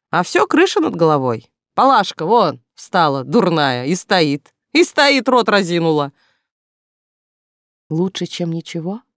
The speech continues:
Я была счастлива. И как мало мне нужно для этого счастья. Собственное жильё, мои дети и слуги,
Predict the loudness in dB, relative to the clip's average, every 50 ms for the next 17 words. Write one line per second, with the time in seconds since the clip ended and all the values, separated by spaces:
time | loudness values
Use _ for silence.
0 | _ _ _ _ _ _ _ _ _ _ _ -4 0 0 0 0 0 -4 -6 -6
1 | -6 -8 -12 -12 -10 -10 -10 -10 -12 -14 -16 -16 -16 -16 -16 -20 -20 _ _ _
2 | _ _ _ -20 -8 -4 -4 0 2 2 0 2 2 2 2 4 2 2 2 2
3 | 2 2 0 0 -2 -2 -2 -2 -2 -2 -2 -4 -4 -6 -6 -8 -8 -8 -8 -8
4 | -8 -10 -10 -16 -20 -20 -20 -20 _ _ _ _ _ _ _ _ _ _ _ _
5 | _ _ _ _ _ _ _ _ _ _ -10 -4 -2 -2 -2 -4 -6 -4 -2 -2
6 | -2 -2 -2 -4 -4 -2 -2 -4 -4 -6 -10 _ _ _ _ _ _ _ _ _
7 | _ 2 4 4 4 2 2 2 2 2 0 -4 -10 -10 -10 _ _ _ _ _
8 | _ -10 -10 -8 -6 -6 -6 -6 -8 -10 -12 -16 -18